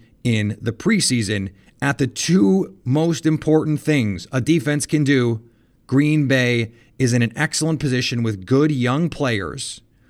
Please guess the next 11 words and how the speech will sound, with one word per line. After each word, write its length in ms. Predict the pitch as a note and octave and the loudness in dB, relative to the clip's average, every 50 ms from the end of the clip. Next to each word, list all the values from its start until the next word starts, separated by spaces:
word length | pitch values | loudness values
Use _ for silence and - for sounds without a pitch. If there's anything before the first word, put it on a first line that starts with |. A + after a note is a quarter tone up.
| _ _ | _ _
hungry 460 | - - D#3+ F3+ E3+ C3+ C3 A#2 A2 | -4 -2 0 2 2 2 2 0 -2
players, 540 | - - - G#2+ G2 F2 D2 C#2 - A2+ - - - - | -2 -4 -6 -4 -4 -4 -6 -8 -10 -12 -14 -18 -14 -6
and 240 | - C#3+ C#3 C3+ C3+ | 0 2 2 4 4
now 240 | C#3 C#3 D3 D3 | 2 2 0 0
veteran 420 | C3 D3+ F#3 G#3 - - D3 A#2+ A2 | 0 0 -2 -2 0 0 0 0 0
players 600 | - A2 E2+ D#2 C2+ - - - - - - - _ _ _ _ _ _ _ - | -2 -6 -8 -10 -10 -12 -14 -14 -14 -16 -16 -18 _ _ _ _ _ _ _ -6
to 100 | - A#2+ | -6 -6
grow 360 | G2+ - A#2 C#3 D3 D3+ D#3+ | -4 -2 -2 0 2 2 2
as 160 | D#3+ E3 C#3 | 2 2 2
a 40 | D#3 | 0
group 460 | B2+ G#2+ B2+ C3 A2+ F#2 D#2 - - | -2 0 0 0 -2 -2 -4 -10 -16